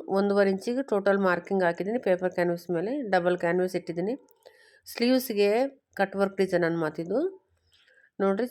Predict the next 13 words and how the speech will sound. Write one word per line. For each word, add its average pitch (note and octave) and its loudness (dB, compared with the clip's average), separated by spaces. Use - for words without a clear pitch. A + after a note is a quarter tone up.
ಸ್ಮಾಲ್ G#3 2
ಸೈಜಲ್ಲಿ F#3+ 2
ಬರ್ಬೇಕಂದ್ರೆ, F3 0
ನೀಟ್‌ಗಾ F#3+ 0
ಒಂದೇ F#3 2
ಸಮ F#3 2
ಫಿನಿಶಿಂಗ್ F3+ -4
ಬರ್ಬೇಕಂತ E3+ 0
ಇಪ್ಪತ್ತು F3+ -2
ರೂಪಾಯಿ F3 0
ಕಾಯಿನ್ F3 0
ತೊಗೊಂಡಿದ್ದೆ E3 -2
ನಾನು. E3 -4